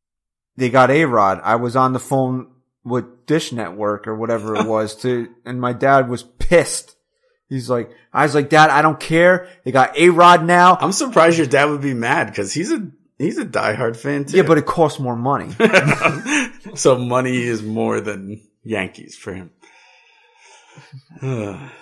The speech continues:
Speaker 2: So, what do you think?
Speaker 1: And then that, as I was on the phone, I saw some on the T V that says Cablevision strikes an agreement with Yes Network to carry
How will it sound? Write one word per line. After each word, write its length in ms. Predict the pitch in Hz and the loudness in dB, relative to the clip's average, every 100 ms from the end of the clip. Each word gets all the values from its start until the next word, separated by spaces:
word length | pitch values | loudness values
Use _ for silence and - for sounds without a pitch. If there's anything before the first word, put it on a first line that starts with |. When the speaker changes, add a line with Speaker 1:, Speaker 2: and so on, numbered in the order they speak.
| - | -16
Speaker 2:
So, 380 | - 131 120 135 131 | -2 2 2 0 -4
what 180 | 113 117 | -8 -4
do 60 | 131 | -4
you 60 | 131 | -6
think? 360 | - 117 90 - | -8 -10 -10 -8
Speaker 1:
And 140 | 127 135 | -4 0
then 400 | 143 135 127 - 139 | 0 0 -4 -10 -2
that, 300 | 147 151 139 | 4 4 4
as 280 | 143 143 151 | 2 4 6
I 60 | |
was 160 | 151 147 | 4 6
on 140 | 156 | 4
the 80 | 139 | 2
phone, 340 | - 170 156 | 0 2 2
I 60 | 127 | 0
saw 220 | 123 139 | -2 -4
some 360 | 135 147 139 135 | -2 -4 -4 -4
on 180 | 127 127 | -2 -2
the 80 | 123 | -4
T 240 | - 135 127 | -6 -4 -2
V 220 | 147 151 | 0 0
that 80 | 123 | -2
says 200 | - 120 | -4 -10
Cablevision 600 | - 135 120 123 120 120 | -4 -4 -2 -4 -4 -6
strikes 340 | - 135 127 123 | -6 -4 -4 -6
an 60 | |
agreement 400 | 110 117 139 123 | -8 -4 -4 -4
with 100 | 117 | -4
Yes 240 | 123 135 131 | -4 -4 -6
Network 360 | 107 113 117 | -6 -6 -6
to 80 | - | -8
carry 480 | - 135 143 113 | -4 0 0 0